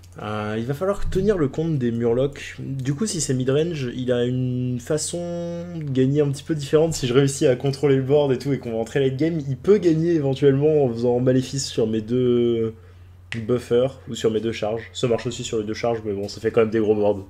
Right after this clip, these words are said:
Euh, ah. Ok, bon, on va juste jouer la masseur du butin.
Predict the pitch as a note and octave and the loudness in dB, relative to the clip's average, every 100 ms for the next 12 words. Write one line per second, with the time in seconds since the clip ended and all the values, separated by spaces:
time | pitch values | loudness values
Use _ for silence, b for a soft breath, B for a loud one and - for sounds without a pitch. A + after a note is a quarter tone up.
0 | - B B B B B B B - - | -18 B B B B B B B -20 -20
1 | - - A#1+ - - - C#2+ - - - | -20 -14 -12 -12 -10 -8 -6 -8 -10 -12
2 | - - - - - G#3+ A2+ A2 A2+ A#2 | -16 -18 -20 -8 -4 2 4 4 2 2
3 | A#2+ D3 C3+ B2+ A2+ G#2+ A2+ G#2+ G2+ G#2+ | 2 2 2 2 2 0 0 -2 -6 -8